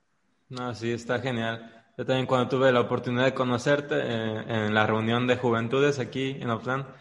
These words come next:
sí, te vi y dije, "Esta sí es una galla". <laughs> Sí, sí le entra todo.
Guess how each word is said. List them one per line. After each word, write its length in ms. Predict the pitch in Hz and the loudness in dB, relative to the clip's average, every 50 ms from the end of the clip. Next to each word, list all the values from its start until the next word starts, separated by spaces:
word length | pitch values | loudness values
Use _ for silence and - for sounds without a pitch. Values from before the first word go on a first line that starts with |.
| - - _ _ _ _ _ _ | -20 -20 _ _ _ _ _ _
sí, 360 | _ - 131 131 127 127 123 | _ 2 6 6 6 6 6
te 140 | - 131 123 | 6 4 6
vi 280 | 117 127 139 147 151 143 | 8 8 8 8 8 8
y 20 | |
dije, 720 | 131 127 127 127 120 117 117 - - - - - - - _ _ _ | 8 6 6 4 2 0 0 -2 -4 -8 -14 -20 -20 -20 _ _ _
"Esta 340 | - - 139 127 - - 127 | 0 2 2 2 4 2 2
sí 120 | 107 123 127 | 4 4 4
es 100 | 110 120 | 4 4
una 200 | 120 123 120 117 | 4 6 6 6
galla". 580 | 110 107 107 107 107 107 104 - - - - - | 8 8 6 6 6 4 2 0 -4 -10 -2 2
<laughs> 1080 | - 156 - - 156 139 143 147 131 147 - 247 240 - - - - - - - - - 151 - | 4 4 8 8 8 8 8 4 4 4 4 4 6 8 6 6 6 4 2 2 0 -2 4 8
Sí, 380 | 185 196 156 147 - 156 - 147 | 8 10 10 8 6 4 4 6
sí 140 | 123 147 | 8 10
le 160 | 143 147 147 147 | 10 10 10 10
entra 340 | 143 139 147 147 147 143 | 8 8 8 8 6 8
todo. 520 | 147 123 120 120 120 117 113 117 - - | 6 6 6 8 6 6 4 2 -4 -10